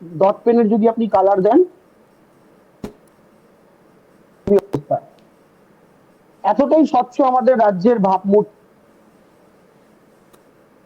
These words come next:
আহ, চিত্র গোটা বহির্বিশ্বের কাছে, গোটা দেশের কাছে। কারণ আমরা নারী শক্তির আরাধনা করি।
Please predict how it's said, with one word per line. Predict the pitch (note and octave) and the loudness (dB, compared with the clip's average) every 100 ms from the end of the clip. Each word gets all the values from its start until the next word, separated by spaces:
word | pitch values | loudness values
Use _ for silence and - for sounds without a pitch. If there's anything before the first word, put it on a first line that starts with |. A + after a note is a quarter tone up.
| _ _ _ _ _ A#3+ A3+ - _ _ _ | _ _ _ _ _ -2 -2 -6 _ _ _
আহ, | F#3+ E3+ E3 D#3+ D3 - _ _ | 0 2 4 2 0 -4 _ _
চিত্র | C4+ C#4+ - D4 B3+ | 0 0 0 -2 0
গোটা | A3+ A#3+ | 0 2
বহির্বিশ্বের | G#3 A3 A3 G3+ G3+ A3 F3+ | 2 2 4 2 2 0 0
কাছে, | F3+ E3 | 0 2
গোটা | D#3+ E3 F#3+ F3 - D#3+ | 0 2 0 0 -4 -2
দেশের | D3+ F#3+ F#3+ D3 | 0 2 0 0
কাছে। | C#3 - C3+ _ _ _ - | -2 -6 -20 _ _ _ -2
কারণ | G#3+ | 0
আমরা | G#3 C#4 | 2 2
নারী | E4+ F#3 G3 | 2 2 0
শক্তির | G#3+ - B3+ | -2 -2 0
আরাধনা | G3 E3+ D#3+ D3+ C#3+ | 2 2 2 0 0
করি। | C#3 C3+ | -4 -6